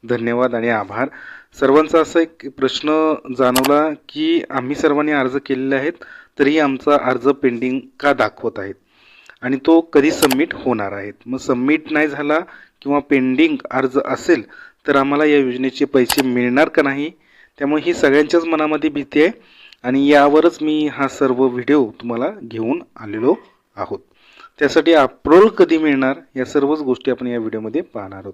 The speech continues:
मित्रांनो, तुम्ही नारी शक्ती दूत या ॲपवरनं तुम्ही तुमचा अर्ज असेल तो अर्ज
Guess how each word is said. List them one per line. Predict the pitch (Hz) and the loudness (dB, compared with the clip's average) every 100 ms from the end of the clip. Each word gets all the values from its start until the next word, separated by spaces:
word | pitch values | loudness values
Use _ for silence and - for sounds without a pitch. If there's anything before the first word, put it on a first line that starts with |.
| - | -12
मित्रांनो, | 123 123 135 151 | -10 -6 -6 -6
तुम्ही | 147 147 156 | -6 -4 -2
नारी | 135 127 | 0 0
शक्ती | 143 156 - 160 | -2 -6 -8 -10
दूत | 139 151 156 - - _ 135 | -4 -4 -4 -12 -20 _ 0
या | 135 | 2
ॲपवरनं | 131 139 135 135 | 2 0 0 -2
तुम्ही | 139 127 131 | -6 -6 -8
तुमचा | 127 131 123 139 160 - - - _ | -6 -8 -2 -2 -2 -8 -20 -20 _
अर्ज | 117 123 120 | -4 -4 2
असेल | 135 127 - 147 147 | 2 2 0 -2 2
तो | 127 | 2
अर्ज | 113 117 | 2 0